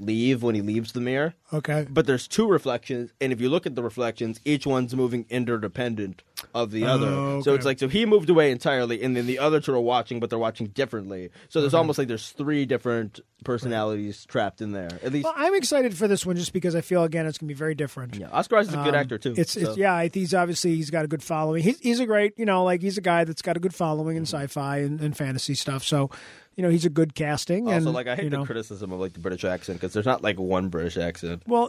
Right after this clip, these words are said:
Speaker 2: it,
Speaker 1: There's,
Speaker 2: true.
Speaker 1: like, there's,
Speaker 2: And,
Speaker 1: like, a lot of, there's a wide range of
Speaker 2: and are you
Speaker 1: British
Speaker 2: sure that it's a
Speaker 1: accents.
Speaker 2: British accent?
Speaker 1: Well, I'm
Speaker 2: Like,
Speaker 1: not even sure if it is.
Speaker 2: just
Speaker 1: Like,
Speaker 2: 'cause he's in England
Speaker 1: or it's,
Speaker 2: doesn't
Speaker 1: like,
Speaker 2: mean
Speaker 1: a
Speaker 2: that
Speaker 1: bad,
Speaker 2: he's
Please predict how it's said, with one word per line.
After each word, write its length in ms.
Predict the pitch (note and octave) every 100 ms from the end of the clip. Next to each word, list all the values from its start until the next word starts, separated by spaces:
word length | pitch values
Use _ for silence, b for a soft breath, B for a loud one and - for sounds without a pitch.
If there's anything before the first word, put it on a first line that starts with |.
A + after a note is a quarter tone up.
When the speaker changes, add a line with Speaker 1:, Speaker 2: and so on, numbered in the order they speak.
| A3+
Speaker 2:
it, 160 | A3
Speaker 1:
There's, 100 | -
Speaker 2:
true. 180 | B3 F#3+ E3+
Speaker 1:
like, 240 | B2 - -
there's, 140 | C3+ G3
Speaker 2:
And, 80 | E3+
Speaker 1:
like, 60 | D3+
a 20 |
lot 320 | C3 B2+ B2
of, 100 | A#2+
there's 140 | D3
a 80 | E3+
wide 420 | E3 B2+ B2 B2 A2
range 340 | A2 G#2 G#2+
of 40 |
Speaker 2:
and 80 | C4+
are 60 | D4
you 80 | D4
Speaker 1:
British 80 | C#4
Speaker 2:
sure 140 | D4+ F4
that 100 | F4
it's 180 | D#4 B3+
a 40 |
Speaker 1:
accents. 80 | A3+
Speaker 2:
British 260 | D4 E4+ B3
accent? 460 | D#4+ G4+ A3+ E3+
Speaker 1:
Well, 100 | C#3+
I'm 80 | F#3
Speaker 2:
Like, 80 | B3
Speaker 1:
not 40 | C#4
even 120 | A3+
sure 180 | G#3 G3
if 120 | E3
it 80 | E3
is. 200 | F3 -
Speaker 2:
just 120 | E4+
Speaker 1:
Like, 60 | -
Speaker 2:
'cause 40 | F#4
he's 180 | D4+ B3
in 100 | C#4
England 520 | F#3+ A3+ C#4+ A3 G#3
Speaker 1:
or 40 |
it's, 100 | G#3 G#3+
Speaker 2:
doesn't 100 | G3
Speaker 1:
like, 80 |
Speaker 2:
mean 80 | A3
Speaker 1:
a 20 |
Speaker 2:
that 100 | G#3+
Speaker 1:
bad, 260 | G#3 F3+
Speaker 2:
he's 40 | F#3